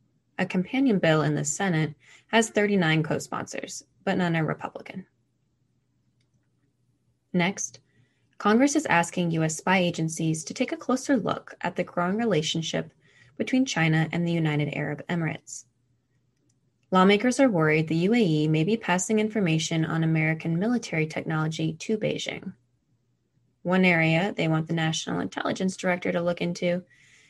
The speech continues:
is whether the U A E has really implemented safeguards that the country said it put in place to protect the tech. And finally,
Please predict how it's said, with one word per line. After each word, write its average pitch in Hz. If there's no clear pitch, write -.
is 269
whether 262
the 277
U 208
A 202
E 170
has 165
really 180
implemented 175
safeguards 160
that -
the -
country 240
said -
it -
put -
in 175
place 170
to -
protect 160
the -
tech. -
And 185
finally, 170